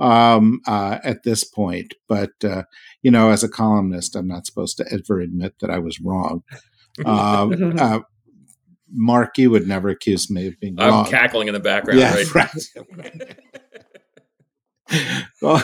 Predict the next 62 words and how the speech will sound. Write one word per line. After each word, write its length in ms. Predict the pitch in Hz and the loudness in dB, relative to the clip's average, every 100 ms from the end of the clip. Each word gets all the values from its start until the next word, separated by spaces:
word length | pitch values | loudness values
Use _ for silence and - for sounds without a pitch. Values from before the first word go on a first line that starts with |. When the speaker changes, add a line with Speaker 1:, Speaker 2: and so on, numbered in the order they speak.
| - | -2
Speaker 1:
you 280 | - 151 185 | 2 6 6
go, 240 | 135 131 135 | 6 2 4
you 220 | 180 165 | 6 6
go, 160 | 139 117 | 6 2
Mark. 340 | 107 104 104 | -4 -6 2
You're 160 | 143 151 | 4 6
never 340 | 123 117 107 | 6 4 2
wrong. 180 | 90 85 | 0 4
Speaker 3:
So, 300 | 151 143 107 | 6 6 4
so 420 | 113 147 139 - _ _ | 2 4 4 0 _ _
no, 220 | 139 131 | 2 4
I've, 220 | 101 95 87 | 4 2 0
I'm, 180 | 127 - - | -2 -2 0
uh, 80 | 101 | 2
you 140 | 104 | 2
know, 120 | 92 | 0
it's, 140 | 85 - | -2 -4
if 180 | - | -8
you 80 | 117 | -8
flip 220 | - 147 | 0 2
a 60 | 139 | 2
coin 280 | 127 127 117 | 0 0 2
and 120 | 101 | 0
you're 100 | 98 | 0
right, 220 | 104 104 - _ _ - | 2 2 0 _ _ -10
you 100 | 101 | -6
know, 240 | 80 85 _ - | -6 -6 _ -6
better 160 | - 95 | -2 0
than, 240 | 92 92 | 0 -4
uh, 240 | 90 87 85 _ | -2 -4 -6 _
you're 320 | - 90 90 87 | -12 -8 -8 -6
beating 220 | 110 101 | -6 -2
the 100 | 101 | 0
odds. 320 | 104 95 - - _ _ | 2 0 -4 -14 _ _
Um, 320 | 120 127 120 | 2 2 2
but, 220 | - 139 135 | 4 4 4
but 100 | 135 | 4
Liz, 140 | 127 | 6
I 60 | 127 | 4
just 120 | 131 | 4
wanna 160 | 143 | 2
k-, 160 | 127 - | 2 0
say 200 | - 127 | 2 0
a 60 | - | 2
quick 200 | 135 131 | 0 2
thing 100 | 127 | 4
about, 320 | 104 104 - | 6 6 4
about 220 | 107 101 | 2 4
Laura 320 | 110 123 104 - | 6 8 6 4
is 180 | 107 90 | -2 0
that, 200 | 104 101 | 0 0
you 80 | 104 | -2
know, 120 | 104 | -2
this 180 | 101 117 | 0 -2
is 120 | 113 | 0
someone 300 | 123 113 104 | -2 0 0
who, 360 | 95 98 98 95 | 0 0 0 0
you 60 | 101 | 2
know, 80 | |
I, 180 | 98 101 | 4 4
I 180 | 95 92 | 2 -2
admire, 480 | 95 104 107 98 | 0 2 4 4